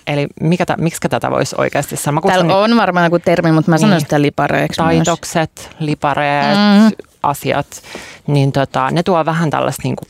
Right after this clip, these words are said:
Speaker 1: paksuutta ja jämä-, jämäkkyyttä tähän. Ja tota, joo, ja sit tässä on myös mun mielestä ihanaa, kun tässä on tää kuvaliite.
Speaker 2: Joo, tätähän mä en siinä äänikirjassa nähnyt, ja nyt mä
Speaker 1: Niin.
Speaker 2: täällä salaa katselen sitä.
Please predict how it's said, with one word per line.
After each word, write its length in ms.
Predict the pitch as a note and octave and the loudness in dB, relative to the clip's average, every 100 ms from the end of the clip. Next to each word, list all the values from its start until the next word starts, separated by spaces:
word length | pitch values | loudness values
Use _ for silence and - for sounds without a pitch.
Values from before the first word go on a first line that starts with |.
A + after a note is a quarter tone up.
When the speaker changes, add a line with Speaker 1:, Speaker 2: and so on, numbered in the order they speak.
| _ _ | _ _
Speaker 1:
paksuutta 540 | - B2 - F#3 - - | -6 -6 -6 -6 -4 -2
ja 120 | D3 | 2
jämä-, 200 | D#3 E3 - - | 2 0 -2 -6
jämäkkyyttä 640 | E3+ F3 F3 - E3 - D#3+ | 0 0 0 -2 -2 -2 -4
tähän. 360 | D3+ D3 D#3 D3+ - - - - C3+ | -2 -2 -2 -4 -8 -20 -20 -8 -2
Ja 140 | C3+ C3 | -2 -2
tota, 640 | C#3+ B2+ - C3+ B2+ B2+ C3 - _ _ _ - _ - - _ _ | -2 -4 -4 -2 0 0 -2 -6 _ _ _ -20 _ -20 -20 _ _
joo, 420 | D#3+ G#3 F3 - B2+ - | -2 0 0 -2 -4 -6
ja 60 | D3 | -4
sit 180 | D#3 - | -4 -4
tässä 220 | C3+ C#3+ | -6 -2
on 40 | |
myös 220 | C#3 C3+ | -2 -2
mun 100 | C#3+ | -2
mielestä 220 | C3 C3+ - | -2 -2 -2
ihanaa, 340 | C3+ C3+ B2+ | -2 0 -2
kun 140 | A#2 C3 - - | -4 -8 -8 -6
tässä 280 | A#2+ - | -6 -4
on 100 | B2 | -6
tää 240 | A#2 B2 A#2+ - | -4 -4 -4 -6
kuvaliite. 960 | D3+ C3+ C3+ - - B2 C#3+ - F3 E3+ - - - - - - D3+ | -6 -2 -2 -2 -6 -6 -6 -4 -4 -6 -12 -18 -16 -16 -18 -10 -2
Speaker 2:
Joo, 320 | G3 A3 B3+ | 2 4 2
tätähän 360 | G#3+ A3+ D4 D#4 | 2 2 4 6
mä 160 | G#3+ | 6
en 80 | F#3 | 4
siinä 180 | F3+ F3+ | 2 2
äänikirjassa 720 | F3+ G#3 C4 B3 F3+ E3+ - E3+ | 2 4 4 4 2 0 0 2
nähnyt, 360 | F3+ G#3+ G#3+ F3+ | 4 4 4 4
ja 60 | |
nyt 220 | F#3 F3+ | 4 2
mä 80 | D3 | 2
Speaker 1:
Niin. 100 | F#3 | 2
Speaker 2:
täällä 200 | F3 E3 | 2 2
salaa 440 | E3+ G3 G3 E3 D#3 | 0 0 2 0 0
katselen 640 | E3+ F3 - D3+ D3+ D#3 - | -2 -4 -4 -2 0 0 -2
sitä. 500 | - - - D#3 | -4 -6 -2 0